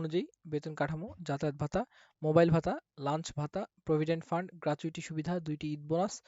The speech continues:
ঈদ উল ফিতরের পূর্ণ বেতনের সমপরিমাণ ও ঈদ উল আজহাতে বেতনের অর্ধেক এবং আবাসন সুবিধা। মহিলা কর্মীদের অতিরিক্ত পনেরোশো আ-, টাকা আবাসন ভাতা প্রদান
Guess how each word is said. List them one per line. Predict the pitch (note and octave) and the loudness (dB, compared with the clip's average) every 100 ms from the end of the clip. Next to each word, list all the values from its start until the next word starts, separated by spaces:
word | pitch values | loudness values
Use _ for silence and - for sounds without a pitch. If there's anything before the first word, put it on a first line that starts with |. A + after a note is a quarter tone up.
| - - _ - | -20 -20 _ -8
ঈদ | F3 E3+ | -2 0
উল | E3+ E3 | 0 0
ফিতরের | E3+ E3+ E3+ - | 2 4 2 0
পূর্ণ | F3 F3 D#3 | -2 0 0
বেতনের | D3+ D#3+ F3 - | 0 0 0 0
সমপরিমাণ | D#3+ D#3 D#3+ D#3+ F3 | -2 2 2 2 -2
ও | D#3 C#3+ D#3 | -4 -4 -2
ঈদ | D#3+ | -2
উল | D#3+ - | -2 -2
আজহাতে | F3+ D#3+ - - _ - F3+ E3+ | -2 -2 -4 -14 _ 0 0 2
বেতনের | - D#3+ E3 - | 0 -2 -2 -2
অর্ধেক | F3+ C#3+ E3+ D#3 | -4 -2 -4 -2
এবং | D#3+ G#3+ - - - - | -4 -6 -14 -20 -14 2
আবাসন | D3 D#3+ F3 | 4 4 2
সুবিধা। | - D3 C#3 G#3 _ _ _ _ - | 0 0 0 -2 _ _ _ _ -6
মহিলা | D#3 E3 F#3 | 2 6 6
কর্মীদের | F#3 E3+ F3 E3+ | 4 2 4 4
অতিরিক্ত | D#3+ E3 - G#3+ D#4+ _ _ _ _ _ _ | 2 -4 -2 0 0 _ _ _ _ _ _
পনেরোশো | F3+ F#3 F3 - F#3+ G3+ - | 4 6 6 6 2 0 -4
আ-, | G#3 - _ _ _ _ - | -8 -8 _ _ _ _ 0
টাকা | D#3+ E3 D3+ | 4 4 4
আবাসন | D3+ D#3+ F3 | 4 -2 -6
ভাতা | D#3+ F3+ A3+ _ _ _ _ _ _ - | -6 -8 -10 _ _ _ _ _ _ -2
প্রদান | E3+ E3 | 0 0